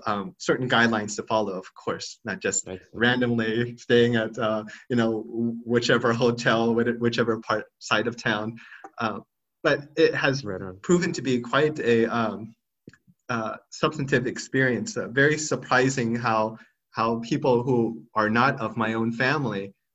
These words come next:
Speaker 1: could, uh, take me in, uh, and be so hospitable,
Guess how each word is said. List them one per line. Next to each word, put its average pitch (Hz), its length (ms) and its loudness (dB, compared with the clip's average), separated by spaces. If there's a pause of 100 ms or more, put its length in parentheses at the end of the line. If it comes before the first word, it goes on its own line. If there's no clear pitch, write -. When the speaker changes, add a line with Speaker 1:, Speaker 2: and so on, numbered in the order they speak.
(100)
Speaker 1:
could, 113 300 0
uh, 104 380 -2 (320)
take 147 220 0
me 127 260 4
in, 123 280 0
uh, 107 340 -6
and 117 160 -2
be 123 120 0
so 135 180 2
hospitable, 139 800 0